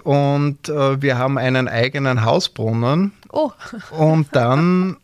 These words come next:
Speaker 1: äh, hatten wir die Gegebenheit, dass in einem heißen Sommer mitten während einer Hochzeit der Hausbrunnen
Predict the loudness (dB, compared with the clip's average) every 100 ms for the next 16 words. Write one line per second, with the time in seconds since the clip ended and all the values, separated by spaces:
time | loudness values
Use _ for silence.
0 | -4 2 4 4 2 0 0 -2 0 -2
1 | 0 4 4 2 -2 -2 -2 0 0 2
2 | 4 4 2 2 -2 0 0 2 2 2
3 | 2 2 2 2 -2 0 -2 2 2 2
4 | 0 -6 -2 0 0 -2 -2 0 2 2
5 | 2 0 -2 -2 0 0 -2 -4 -4 -2
6 | -2 -2 -4 -4 -6 -4 -4 -4 -8 -4
7 | -2 -2 -2 -2 -2